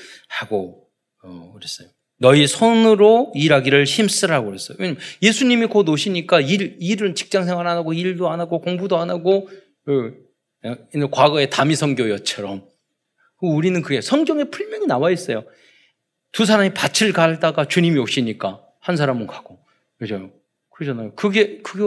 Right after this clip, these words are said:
그거예요. 우리가 주님이 지금 오-, 내일 오더라도 오늘 우리가 해야 될 일을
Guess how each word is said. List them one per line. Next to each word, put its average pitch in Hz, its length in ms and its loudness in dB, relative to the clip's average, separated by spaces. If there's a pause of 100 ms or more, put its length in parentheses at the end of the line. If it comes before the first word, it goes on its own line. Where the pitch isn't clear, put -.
(160)
그거예요. 127 260 -2
우리가 208 280 0
주님이 226 720 0 (240)
지금 262 320 0
오-, 156 120 0
내일 269 280 4
오더라도 147 1000 -2 (360)
오늘 220 180 0
우리가 170 420 0
해야 185 280 2
될 135 260 -2
일을 190 440 2